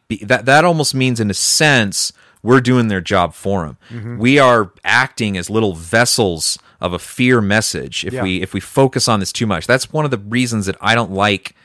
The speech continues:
Speaker 1: dwelling on this so much.
Speaker 2: Sure.
Speaker 1: Um, you know, a-, a-, as, as terrible as it was, um, no one was ever arrested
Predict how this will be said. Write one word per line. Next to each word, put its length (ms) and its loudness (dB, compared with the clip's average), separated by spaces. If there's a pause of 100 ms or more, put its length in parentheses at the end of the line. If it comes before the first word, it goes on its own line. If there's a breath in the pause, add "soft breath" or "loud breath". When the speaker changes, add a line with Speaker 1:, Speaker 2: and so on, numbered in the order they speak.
(800 soft breath)
Speaker 1:
dwelling 520 2
on 140 -4
this 120 -8
so 200 -6
much. 400 -10
Speaker 2:
Sure. 220 -12 (340)
Speaker 1:
Um, 640 -2
you 100 -4
know, 120 -2
a-, 140 -4
a-, 160 -4
as, 140 -2
as 200 -4
terrible 380 2
as 120 -2
it 80 -6
was, 420 0 (460 soft breath)
um, 420 4 (360)
no 180 0
one 160 2
was 180 2
ever 260 2
arrested 460 -8